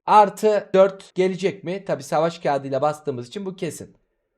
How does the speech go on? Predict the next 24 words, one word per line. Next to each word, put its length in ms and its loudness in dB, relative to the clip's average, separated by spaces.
Şimdi 320 -6
ne 60 4
oldu? 380 2
Bu 140 -6
yazıyı 380 4
gördük. 360 -4
Bu 60 0
yazıyı 340 2
gördüğümüz 500 2
için 300 -10
devam 340 6
edebiliyoruz. 560 2
Silah 320 0
taşı 260 -2
artılı 380 0
istiyor. 640 -2
Efendim 400 -2
hafif 320 -2
sandığını 480 -2
almıştık. 540 -4
Artısız 600 2
taşımız 600 -6
elimizde 420 -2
yok. 360 -2